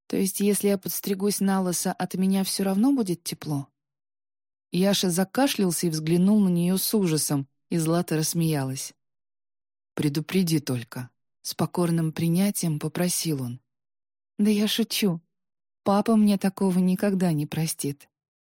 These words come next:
И они снова принялись целоваться. Через пару минут Злата обнаружила, что с нее все-таки пропала рубашка, а с Яшей — футболка. Еще через пять,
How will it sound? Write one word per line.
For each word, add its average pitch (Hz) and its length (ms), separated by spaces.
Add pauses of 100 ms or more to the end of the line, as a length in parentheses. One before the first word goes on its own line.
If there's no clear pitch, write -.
(680)
И 196 80
они 196 200
снова 220 380
принялись 185 560
целоваться. 156 920 (640)
Через 196 260
пару 185 300
минут 196 320
Злата 185 340
обнаружила, 180 600
что - 200
с - 120
нее 185 260
все-таки - 420
пропала 165 540
рубашка, 139 560 (180)
а 160 120
с - 100
Яшей — 180 320
футболка. 127 640 (640)
Еще 175 380
через 202 340
пять, 190 380